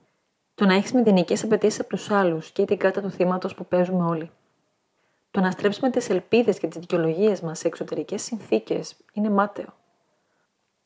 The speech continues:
Δεν έχει σημασία τι γίνεται στον έξω κόσμο. Ναι, ξέρω πώς ακούγεται αυτό, αλλά δεν έχει. Σημασία έχει πώς εσύ το διαχειρίζεσαι. Πράγματα συμβαίνουν σε όλους μας.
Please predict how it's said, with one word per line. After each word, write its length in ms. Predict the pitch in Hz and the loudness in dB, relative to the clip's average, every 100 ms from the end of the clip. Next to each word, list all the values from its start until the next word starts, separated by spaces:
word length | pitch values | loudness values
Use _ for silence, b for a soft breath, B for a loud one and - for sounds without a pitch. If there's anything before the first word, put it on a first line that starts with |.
| _ | _
Δεν 200 | 220 233 | 4 6
έχει 100 | 254 | 4
σημασία 360 | - 202 - 170 | 0 -4 0 0
τι 80 | |
γίνεται 200 | 156 156 | 0 -4
στον 160 | 170 165 | -8 -12
έξω 200 | - - | -10 -10
κόσμο. 360 | - - - - _ _ _ | -10 -10 -12 -20 _ _ _
Ναι, 200 | 185 180 - _ | -6 -6 -8 _
ξέρω 260 | - 196 180 | -4 0 0
πώς 180 | 185 170 | 0 -8
ακούγεται 360 | - 160 156 | -6 -8 -8
αυτό, 320 | - - - _ _ - | -12 -14 -18 _ _ -4
αλλά 240 | 180 170 | 0 0
δεν 180 | 170 165 | 0 -4
έχει. 300 | - - - _ _ _ _ _ | -4 -14 -20 _ _ _ _ _
Σημασία 580 | - - 196 190 269 254 | -12 0 0 2 6 8
έχει 240 | 202 196 226 | 8 4 -4
πώς 260 | 262 - | -4 -6
εσύ 180 | 226 - | -10 -12
το 60 | - | -8
διαχειρίζεσαι. 680 | 175 151 - 160 - 208 185 _ _ _ _ _ _ | -8 -6 -6 -6 -10 -14 -18 _ _ _ _ _ _
Πράγματα 480 | - 208 214 202 180 | 4 6 6 4 -2
συμβαίνουν 280 | - 190 208 | -4 0 0
σε 160 | - | 0
όλους 240 | 190 185 160 | 0 0 -2
μας. 280 | 160 175 | -10 -14